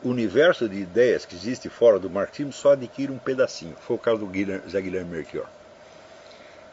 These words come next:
O Zé Guilherme Melchior teve a formação marxista, viveu no meio marxista até os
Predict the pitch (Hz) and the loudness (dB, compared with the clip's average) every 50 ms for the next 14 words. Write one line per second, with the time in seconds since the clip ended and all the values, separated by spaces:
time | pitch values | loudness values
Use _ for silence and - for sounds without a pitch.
0 | - - 82 80 92 98 95 90 90 87 90 107 113 - - 120 - - - - | -20 -18 -12 -8 -8 -6 -6 -4 -6 -4 -4 -4 -4 -4 -2 -2 -2 -2 -2 0
1 | 104 101 90 - 101 90 95 95 - - 95 98 107 104 90 - - 135 127 - | 0 0 0 -2 -4 -6 -4 -6 -6 -6 -6 -6 -6 -8 -8 -8 -8 -8 -6 -6
2 | 101 87 90 78 80 113 117 110 104 92 92 92 87 87 85 78 - - - 92 | -6 -6 -6 -2 -2 -2 0 -2 -2 -4 -6 -6 -6 -6 -8 -10 -10 -12 -12 -12
3 | 82 - 82 - - 98 90 | -10 -12 -10 -8 -6 -8 -8